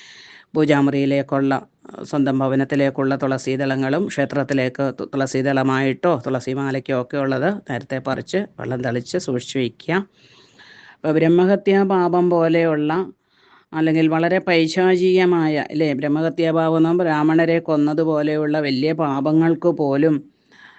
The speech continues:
പരിഹാരമാണ് ഈ വിജയ ഏകാദശി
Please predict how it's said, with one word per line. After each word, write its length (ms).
പരിഹാരമാണ് 1120
ഈ 360
വിജയ 440
ഏകാദശി 920